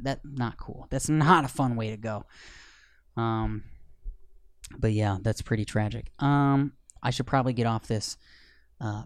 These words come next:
people who have died <laughs> unexpectedly train that we're on, um, 'cause that's not what the show is about.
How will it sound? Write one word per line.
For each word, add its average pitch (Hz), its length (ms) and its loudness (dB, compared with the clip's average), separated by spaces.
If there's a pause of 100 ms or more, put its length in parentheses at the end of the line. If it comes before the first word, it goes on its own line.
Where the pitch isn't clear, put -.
people 123 300 0
who 120 160 4
have 110 220 0
died 117 380 4
<laughs> - 0 -
unexpectedly 120 1300 4 (400)
train 117 400 -2
that 110 100 -6
we're 113 140 -4
on, 113 340 -4 (140)
um, 113 360 -2
'cause 117 140 -2
that's 117 160 0
not 143 160 2
what 170 80 4
the 175 80 2
show 202 220 2
is 165 80 2
about. 110 340 -2